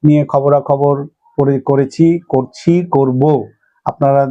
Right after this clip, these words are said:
আপনাদের সকলের শুভেচ্ছা, বড়দের আশীর্বাদে সেটা করব। যতক্ষণ প্রাণ আছে মানুষের সঙ্গে,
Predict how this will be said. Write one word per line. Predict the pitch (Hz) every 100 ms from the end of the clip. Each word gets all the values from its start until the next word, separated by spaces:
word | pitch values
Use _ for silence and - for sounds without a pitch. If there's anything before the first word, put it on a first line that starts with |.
| 139
আপনাদের | 127 143 135 139
সকলের | 131 120 135 135
শুভেচ্ছা, | - 135 139 - 160 151
বড়দের | 127 127 127 127
আশীর্বাদে | 120 - 135 143 143 185 196 _ _ _ _ -
সেটা | -
করব। | - 139 135 170 160
যতক্ষণ | 131 131 - 147 143
প্রাণ | 131 127 127
আছে | 127 123 160 190 156
মানুষের | 120 127 123 131
সঙ্গে, | - 123 127 131 190